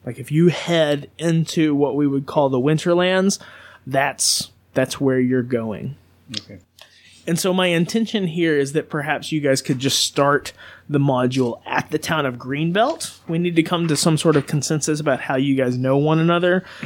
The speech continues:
Speaker 1: and
Speaker 2: Mm-hmm.
Speaker 1: what your motivations are, but that little ham-fisted introduction that I put together is
Speaker 2: I like that.
Speaker 1: basically
Speaker 2: Did you write
Speaker 1: the
Speaker 2: all of that?
Speaker 1: Mm-hmm.
Speaker 2: That's good.
Speaker 1: That's basically, like, your call to adventure. You're looking for,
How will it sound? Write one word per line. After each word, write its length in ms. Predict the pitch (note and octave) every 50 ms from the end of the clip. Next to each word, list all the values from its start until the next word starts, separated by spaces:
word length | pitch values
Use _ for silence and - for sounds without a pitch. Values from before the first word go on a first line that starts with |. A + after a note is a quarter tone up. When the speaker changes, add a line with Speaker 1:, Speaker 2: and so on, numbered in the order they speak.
| D3 - -
Speaker 1:
and 160 | D3 C#3+ C#3+
Speaker 2:
Mm-hmm. 160 | D3 D3 D3
Speaker 1:
what 280 | D3+ D#3 D3+ C#3 - D3
your 300 | C#3+ C#3+ C3+ C3 C3 B2+
motivations 720 | C3+ C#3 C#3 C#3 C3 B2 B2+ C3 C#3+ - - F3 F3 F3
are, 260 | G3 G3 G#3+ G#3+ A3 G#3+ - -
but 180 | E3 C#3 - - - - - B2+
that 300 | C3+ D3 D3+ D3 - E3+
little 520 | E3 D#3 D#3 D3+ C#3+ C#3 C3+ C#3 C#3+ C#3 - _ _ - - - - - - _ _ _ _ - - - - - - -
ham-fisted 680 | - - E3 D3+ D3+ C#3+ - E3 D3+ - - D#3 C#3 - -
introduction 640 | D#3+ D3+ - E3+ D3 C#3+ C#3 - - - F3 F3+ E3+
that 100 | E3 E3
I 80 | E3+
put 180 | E3 - F#3+ F#3+
together 380 | - G3 G3 G3 F#3+ F#3 D#3+
is 80 | C#3 C3+
Speaker 2:
I 40 | B2
like 180 | A2+ A2 C3 D#3+
that. 160 | D#3+ - F#3
Speaker 1:
basically 200 | F3 D#3 - E3
Speaker 2:
Did 60 | D#3+ D#3
you 100 | D3+ C3+
write 140 | B2 A#2+ A#2
Speaker 1:
the 60 | A2
Speaker 2:
all 120 | A2 A#2
of 60 | B2+ C3
that? 260 | D3+ - - - -
Speaker 1:
Mm-hmm. 220 | G#3 G#3 B3 D#4 D4+ -
Speaker 2:
That's 160 | B3 A#3 -
good. 180 | - D#3+ D3+ -
Speaker 1:
That's 180 | - F#3 - -
basically, 480 | F#3+ F#3+ F#3+ - - F#3+ F#3 F3+ E3+ E3
like, 280 | D#3 D3+ D3 D3 - - - - - _ -
your 100 | D#3 D#3
call 380 | - - - F#3+ E3 D#3 E3
to 160 | - - E3 D3+
adventure. 580 | C3 C3 C3+ C3 A#2+ A2+ - A#2 A2+ G#2+ A#2+ -
You're 100 | C#3 C3+
looking 300 | C#3+ D#3+ E3+ - G#3 F#3
for, 200 | - - D#3 D3